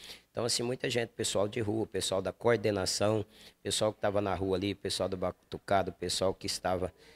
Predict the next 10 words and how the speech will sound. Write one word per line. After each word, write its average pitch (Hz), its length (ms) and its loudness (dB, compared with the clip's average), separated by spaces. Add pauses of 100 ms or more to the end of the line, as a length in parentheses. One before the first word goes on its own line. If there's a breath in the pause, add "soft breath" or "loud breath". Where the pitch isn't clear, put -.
(160 soft breath)
era 139 440 0
muita 151 280 0
gente 135 400 0
envolvida 120 560 2
dentro 110 280 -2
desse 113 180 0
processo - 460 -2
pra 117 100 -6
que - 100 0
acontecesse. - 720 -6